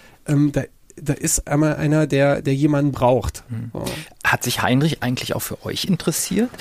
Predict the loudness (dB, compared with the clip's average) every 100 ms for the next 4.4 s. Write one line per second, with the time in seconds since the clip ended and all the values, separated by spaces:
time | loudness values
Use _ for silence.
0 | -8 -2 2 4 6 4 4 4 4 4
1 | 4 4 4 6 6 6 2 2 4 6
2 | 6 6 4 2 2 2 0 0 4 4
3 | 2 4 4 4 4 4 4 4 2 0
4 | 2 4 2